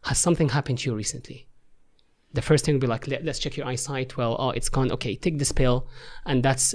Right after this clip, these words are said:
I respect conventional medicine. We need conventional medicine for emergency cases, but for chronic cases, the reason it's called chronic because they haven't found an answer for it. So instead, they will give you the pill,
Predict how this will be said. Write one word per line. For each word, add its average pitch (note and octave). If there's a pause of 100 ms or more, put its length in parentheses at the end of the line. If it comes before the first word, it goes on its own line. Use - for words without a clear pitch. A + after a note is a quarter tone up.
(100)
I C3+
respect B2
conventional B2
medicine. B2
We A#2+
need C3+
conventional A#2+
medicine A2 (360)
for -
emergency A#2+
cases, D3+ (280)
but -
for B2+
chronic C3
cases, E3+
the B2+
reason C3
it's -
called A#2+
chronic D#3+
because B2
they B2
haven't B2
found C#3
an -
answer C3+
for -
it. C#4 (280)
So -
instead, A#2+
they B2
will A2+
give A#2+
you A#2+
the A2
pill, G3+